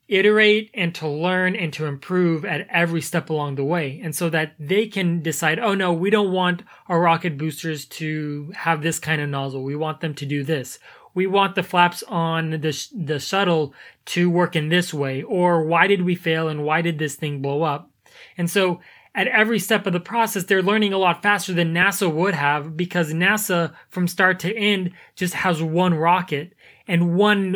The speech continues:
one test methodology because it's all theoretical until the thing gets built. With SpaceX example, they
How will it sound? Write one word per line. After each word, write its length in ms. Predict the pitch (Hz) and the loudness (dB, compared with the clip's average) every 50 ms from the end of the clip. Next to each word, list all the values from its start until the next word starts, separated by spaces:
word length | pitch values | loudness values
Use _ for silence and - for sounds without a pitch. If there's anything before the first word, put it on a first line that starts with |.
| 220 - - | -4 -4 -6
one 400 | 233 180 165 185 190 190 180 180 | -4 -2 0 0 0 0 -2 -2
test 240 | - 185 175 - | -2 -4 -2 -2
methodology 580 | 185 175 170 - 170 156 156 160 170 180 165 165 | -2 -2 -2 0 0 0 2 2 2 2 0 -2
because 300 | 156 156 - 156 143 143 | -4 -4 -4 -4 -4 -6
it's 140 | 139 - 170 | -4 -2 0
all 100 | 165 165 | 0 0
theoretical 720 | 165 - 170 156 151 147 151 160 165 160 - 160 147 143 | 0 0 0 0 0 0 0 -2 -2 -2 -2 -4 -4 -4
until 400 | 143 139 - 147 147 143 143 139 | -6 -6 -6 -4 -4 -4 -4 -6
the 160 | 135 139 135 | -8 -10 -10
thing 220 | - - 147 139 | -8 -6 -6 -6
gets 180 | 131 131 131 - | -6 -8 -10 -8
built. 420 | - - 160 143 135 135 - - _ _ _ _ _ _ _ - | -6 -4 -4 -4 -4 -8 -12 -20 _ _ _ _ _ _ _ -6
With 160 | 147 143 143 | -6 -6 -6
SpaceX 720 | - - - 180 170 160 - - - 220 247 247 247 - 185 | -8 -6 -2 -2 -2 -2 -2 -2 0 2 2 2 0 -2 -6
example, 720 | 160 139 139 151 143 139 135 139 - 143 139 139 - - _ _ _ _ _ _ _ _ | -4 -4 -2 -2 -2 -4 -4 -4 -4 -4 -4 -4 -6 -12 _ _ _ _ _ _ _ _
they 840 | - 160 151 156 165 208 226 240 240 226 220 208 196 196 226 240 - | -10 -10 -8 -2 0 2 4 4 4 4 4 4 2 0 -4 -8 -12